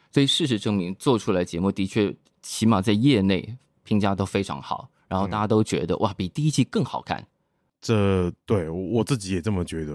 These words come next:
Speaker 1: 嗯。
Speaker 2: 嗯，我自己这么觉得。
Speaker 1: 但当评审这件事情哦，我觉得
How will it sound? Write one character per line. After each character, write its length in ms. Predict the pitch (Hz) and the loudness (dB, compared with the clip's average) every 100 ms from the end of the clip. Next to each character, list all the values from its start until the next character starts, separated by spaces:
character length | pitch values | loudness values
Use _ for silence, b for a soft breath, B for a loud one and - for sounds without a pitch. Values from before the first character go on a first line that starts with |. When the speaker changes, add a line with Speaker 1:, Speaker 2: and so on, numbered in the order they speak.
| 71 | -2
Speaker 1:
嗯。 240 | 143 101 | 0 0
Speaker 2:
嗯， 120 | 82 82 | -4 -10
我 100 | 82 | -8
自 140 | 98 | -6
己 100 | 87 | -6
这 60 | 80 | -6
么 160 | 73 | -8
觉 100 | 71 | -10
得。 80 | 67 90 - B B B | -16 -18 -20 B B B
Speaker 1:
但 240 | 226 185 - b b _ _ _ | 2 2 -2 b b _ _ _
当 220 | 226 247 | 2 2
评 280 | 262 101 107 | 2 2 2
审 200 | - 82 | 2 0
这 120 | - | -2
件 120 | 95 95 | -2 -2
事 140 | 92 | -4
情 140 | - | -8
哦， 100 | - 50 | -10 -6
我 80 | |
觉 160 | 95 104 | -2 0
得 320 | 120 135 107 | 4 4 2